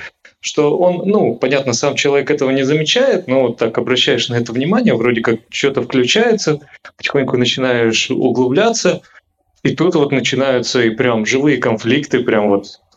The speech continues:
между т-, тобой, там, условно, как психотерапевтом и клиентом, да. Ну, в моём случае это не совсем так, но вот примерно, да. Вот, э, ну, что я не психотерапевт, и, э,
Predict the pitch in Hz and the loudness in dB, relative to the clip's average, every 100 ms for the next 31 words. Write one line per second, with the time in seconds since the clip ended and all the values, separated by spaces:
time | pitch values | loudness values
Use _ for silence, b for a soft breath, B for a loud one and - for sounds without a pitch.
0 | _ 110 110 110 110 117 - 120 110 123 | _ -2 0 0 -2 -10 -4 -4 0 0
1 | 156 104 101 117 120 127 113 107 101 - | 0 -2 -2 0 0 2 2 0 -2 -4
2 | - - - 110 113 110 110 - 110 101 | -6 -8 -4 -2 0 0 -2 0 -2 -2
3 | 101 113 104 92 - _ - 113 107 101 | -4 -2 -2 -2 -6 _ -4 0 2 0
4 | 92 92 95 123 120 B - 175 120 139 | -2 -4 0 0 0 B -4 -2 0 0
5 | - - 147 - 127 127 127 151 151 233 | -2 -2 -2 0 0 0 0 0 0 0
6 | 226 101 - 165 131 - - _ _ - | 0 -2 0 2 2 -2 -16 _ _ -2
7 | 127 107 95 92 95 131 117 B B _ | 0 0 0 -2 0 2 2 B B _
8 | _ _ _ _ _ - - 123 147 110 | _ _ _ _ _ -20 -2 2 2 2
9 | 107 - 123 117 113 110 156 113 - 117 | -2 -2 0 2 2 0 -2 -2 0 2
10 | 117 104 110 - - 113 113 165 180 117 | 2 0 -4 -8 -2 0 2 0 0 0
11 | 107 104 104 104 _ 135 | 2 2 -2 -6 _ -8